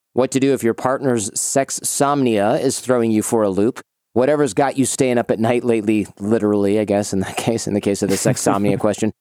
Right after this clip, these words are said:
hit us up Friday at Jordan Harbinger dot com. We're here to help, and we keep every email anonymous.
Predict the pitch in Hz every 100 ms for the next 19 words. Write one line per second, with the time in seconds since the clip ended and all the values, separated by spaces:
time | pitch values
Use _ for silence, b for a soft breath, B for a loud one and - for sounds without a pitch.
0 | _ _ - 165 180 - 156 - 147 147
1 | 156 151 127 131 131 127 120 131 123 127
2 | 123 113 135 127 123 113 _ - 113 151
3 | 175 156 131 131 - 117 107 98 110 98
4 | - 117 143 160 - 117 101 80 85 -
5 | 123 110 82 71 78 - -